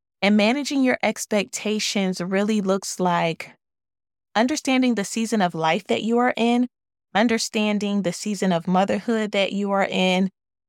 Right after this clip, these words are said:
and really managing your own expectations that you put on yourself and that other people put on you, and being realistic about what you can really get done as a work from home mom.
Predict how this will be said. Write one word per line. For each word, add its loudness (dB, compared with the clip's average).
and 2
really 2
managing 0
your 2
own 2
expectations -2
that 0
you -4
put 0
on 2
yourself 0
and 2
that 0
other 0
people -2
put 0
on 2
you, 2
and 0
being 2
realistic 0
about 0
what -2
you 0
can -2
really -2
get -2
done 0
as 0
a 0
work 0
from 0
home 0
mom. 0